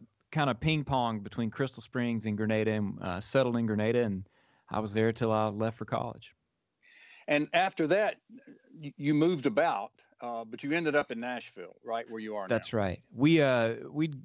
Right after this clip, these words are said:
Speaker 1: take a lot of trips to Nashville back when Opryland Theme Park was around when I was growing up. And, uh, between that and my, uh, love at first sight when it came to country music, I think subconsciously or, or semi-consciously, I knew from a very young age that,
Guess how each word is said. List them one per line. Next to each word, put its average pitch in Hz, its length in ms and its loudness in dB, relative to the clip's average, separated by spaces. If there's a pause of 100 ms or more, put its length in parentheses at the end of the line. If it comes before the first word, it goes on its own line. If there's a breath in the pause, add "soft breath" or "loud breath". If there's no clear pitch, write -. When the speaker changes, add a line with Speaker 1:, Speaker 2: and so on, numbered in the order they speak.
(120)
Speaker 1:
take 196 200 2
a 170 40 2
lot 175 240 4
of 170 60 0
trips - 320 -2
to 123 120 -6
Nashville 127 360 -2
back 117 220 -2
when 123 100 -4
Opryland 120 480 -4
Theme 120 200 0
Park 107 260 -2
was 104 160 -6
around 95 420 -2
when 95 100 -4
I 95 80 -2
was 92 120 -6
growing 101 320 0
up. 101 260 2
And, 95 180 -2 (440 loud breath)
uh, 101 320 0
between 123 500 0
that 127 380 0
and 110 200 -4
my, 104 420 -2
uh, - 20 -8 (580)
love 139 380 2
at 127 160 -6
first 120 260 -2
sight 120 300 -2
when 110 100 -6
it 110 60 -12
came 113 180 -4
to 107 60 -4
country 113 320 -4
music, 107 340 0
I 104 80 0
think 135 320 0 (580 soft breath)
subconsciously 170 880 0
or, 127 160 2
or 120 260 0
semi-consciously, 117 960 -2
I 110 160 0
knew 120 400 2
from 107 160 -4
a 98 60 -4
very 110 280 4
young 107 200 0
age 104 260 -2
that, 95 220 -2